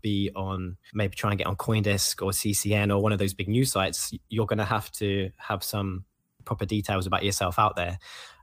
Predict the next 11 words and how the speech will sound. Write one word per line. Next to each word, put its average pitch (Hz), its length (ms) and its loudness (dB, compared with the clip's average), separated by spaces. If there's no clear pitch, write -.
Um, 95 420 0
that's 107 180 0
just, - 380 -6
that's 98 160 0
just - 140 -8
the 101 60 0
way 90 120 2
it 98 80 -2
works, 95 320 0
I 90 60 0
think. 92 400 -6